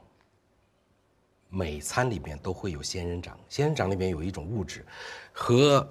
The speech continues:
墨西哥人的人种里边缺失的某一个东西是有关联的，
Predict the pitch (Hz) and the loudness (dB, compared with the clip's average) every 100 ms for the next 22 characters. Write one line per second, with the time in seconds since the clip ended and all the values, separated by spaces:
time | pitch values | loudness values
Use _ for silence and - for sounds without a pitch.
0 | - - 147 151 127 147 117 98 143 143 | -4 2 4 4 6 6 6 6 6 6
1 | 127 87 107 165 - 85 107 98 76 85 | 4 4 6 6 4 0 0 -2 -2 -2
2 | 87 85 - - _ _ - 202 196 196 | -2 -4 -10 -20 _ _ -2 2 4 4
3 | 165 87 - - 98 95 101 101 92 - | 2 0 -2 0 2 2 2 2 0 -4
4 | - - _ _ _ - 95 73 82 78 | -16 -20 _ _ _ -6 -6 -4 -6 -8
5 | - | -12